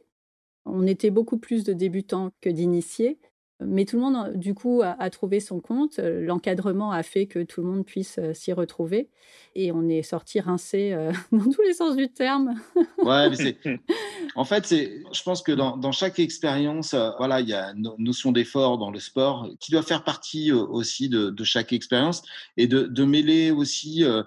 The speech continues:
Speaker 2: l'effort dans le sport, mais l'effort bienveillant, euh, les expériences un peu annexes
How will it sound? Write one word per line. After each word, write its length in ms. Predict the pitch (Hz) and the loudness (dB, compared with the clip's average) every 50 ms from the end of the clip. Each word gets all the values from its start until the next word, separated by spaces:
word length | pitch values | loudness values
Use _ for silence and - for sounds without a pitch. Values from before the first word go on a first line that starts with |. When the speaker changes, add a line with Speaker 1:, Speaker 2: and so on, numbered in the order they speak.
| - _ - _ _ - | -6 _ -20 _ _ -2
Speaker 2:
l'effort 360 | 110 127 135 - 156 147 139 | 0 0 0 2 2 2 2
dans 120 | 143 139 135 | 2 2 2
le 80 | 139 | 2
sport, 340 | 127 - - - 147 147 139 127 | 0 0 0 2 4 4 6 4
mais 120 | 113 113 | 4 4
l'effort 360 | 113 113 - - 131 107 107 | 2 0 0 0 0 0 0
bienveillant, 960 | 117 107 107 113 110 127 127 123 127 123 120 135 147 160 165 165 170 156 110 - 110 | -2 -6 -6 0 2 4 4 6 4 4 4 4 4 2 2 0 0 -2 -2 -2 -2
euh, 320 | 110 110 113 110 110 110 | -2 0 0 0 0 0
les 320 | 117 123 147 151 139 135 151 | 2 2 2 2 0 0 -4
expériences 600 | 139 - - 151 143 143 147 147 147 143 - - | -4 -4 -2 0 2 2 2 2 0 0 0 -2
un 120 | 120 123 | -2 -2
peu 200 | 123 - 139 143 139 | -2 -2 0 0 2
annexes 380 | 135 135 139 143 - - - | 2 0 0 -2 -4 -8 -12